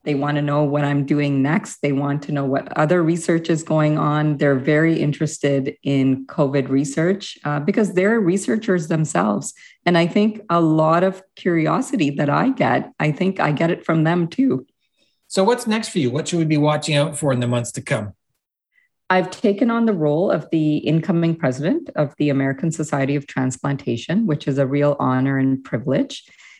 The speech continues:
Speaker 1: And this will really allow me to take transplantation internationally, and it will allow me to advocate for transplant patients at an international level. But in addition to that, I continue to do research,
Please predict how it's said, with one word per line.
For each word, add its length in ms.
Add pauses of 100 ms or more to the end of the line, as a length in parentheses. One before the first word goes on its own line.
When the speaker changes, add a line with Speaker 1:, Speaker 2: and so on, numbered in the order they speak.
(140)
Speaker 1:
And 160
this 240
will 160
really 280
allow 320
me 140
to 100
take 580
transplantation 1400 (100)
internationally, 1160
and 640 (480)
it 140
will 220
allow 320
me 140
to 180
advocate 640
for 440
transplant 520
patients 500
at 140
an 260 (100)
international 680
level. 540 (160)
But 480 (180)
in 160
addition 420
to 120
that, 600
I 140
continue 600
to 120
do 200
research, 760